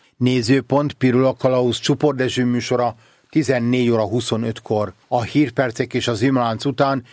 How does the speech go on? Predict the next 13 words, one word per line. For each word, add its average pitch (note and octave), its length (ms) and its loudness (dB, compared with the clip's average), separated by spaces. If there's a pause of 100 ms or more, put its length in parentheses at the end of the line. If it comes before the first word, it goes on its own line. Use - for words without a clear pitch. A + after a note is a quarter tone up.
(180)
irgalmasság B2 640 0
órája, B2+ 480 0 (260)
erőforrás A#2+ 600 0
mindenkinek A#2+ 680 0 (280)
tizenöt A#2+ 640 -2
órától. G#2 680 -2 (320)
Rózsafüzét B2 800 0
imádkozunk A#2+ 560 0
közösen B2 560 0 (300)
tizenöt B2+ 680 0
óra A2+ 240 2
tizenöt A2+ 520 -2
perctől. G#2 600 -2